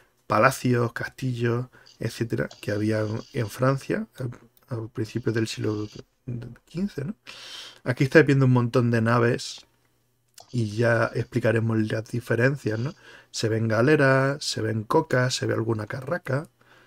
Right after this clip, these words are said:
se ve un campamento militar. Y esto que estáis viendo aquí que os sonará, que seguramente si habéis jugado algún juego así,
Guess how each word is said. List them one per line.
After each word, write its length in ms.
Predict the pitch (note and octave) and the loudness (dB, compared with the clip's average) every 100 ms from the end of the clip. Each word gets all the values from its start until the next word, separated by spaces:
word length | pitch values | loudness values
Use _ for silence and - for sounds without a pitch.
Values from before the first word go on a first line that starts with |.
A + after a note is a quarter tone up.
| _ | _
se 160 | - A2 | -8 -4
ve 60 | |
un 80 | A2+ | -2
campamento 600 | - A#2 A2+ A2+ A2+ G#2+ | 0 -2 0 -2 -2 -2
militar. 480 | G#2+ G#2 G#2+ F3 F#3+ _ _ _ _ _ _ _ _ _ - - _ _ _ _ - | -4 -6 -2 -2 -2 _ _ _ _ _ _ _ _ _ -20 -20 _ _ _ _ -2
Y 440 | D3+ D3+ E3+ - _ | 4 4 4 0 _
esto 240 | C#3 B2+ G3 | -2 0 2
que 100 | E3 | 0
estáis 300 | - D#3 C#3 | 4 4 6
viendo 840 | C#3 C3+ C3 B2 A#2 G#2+ G#2+ A2+ | 4 6 6 6 6 4 2 -2
aquí 440 | - A2 - G3+ G#3+ - - | -2 -2 0 0 0 -12 -6
que 100 | - | 0
os 80 | A#2 | 2
sonará, 520 | - A2 G#2 B2 G3 - | 2 2 2 2 0 -6
que 100 | - | -6
seguramente 640 | - A2 A#2 A#2 C3 B2+ | 0 2 2 2 0 -2
si 120 | B2 A2 | -2 0
habéis 200 | A2 - | 0 0
jugado 320 | A#2 A#2 A2 | 0 2 2
algún 240 | A2 A2+ | 0 -2
juego 260 | - A2+ A2 | -2 0 2
así, 360 | - A#2 A2+ | 2 2 2